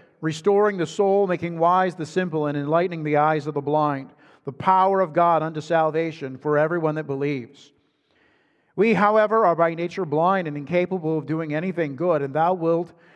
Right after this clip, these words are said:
relieve only those who have a broken and contrite heart and who revere thy word.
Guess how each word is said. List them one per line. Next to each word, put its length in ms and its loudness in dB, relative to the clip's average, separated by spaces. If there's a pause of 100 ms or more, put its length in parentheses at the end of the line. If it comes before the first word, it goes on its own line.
(120)
relieve 540 0
only 340 0
those 320 0
who 120 -4
have 160 0
a 80 -2
broken 440 0
and 80 -6
contrite 560 -2
heart 280 0
and 100 -8
who 140 -6
revere 580 -6
thy 300 -2
word. 360 -12